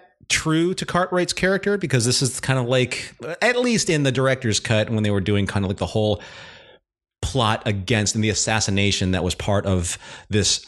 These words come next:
Romulan Federation unholy alliance, if you will,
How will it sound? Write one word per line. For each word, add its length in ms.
Romulan 840
Federation 1200
unholy 480
alliance, 460
if 100
you 100
will, 300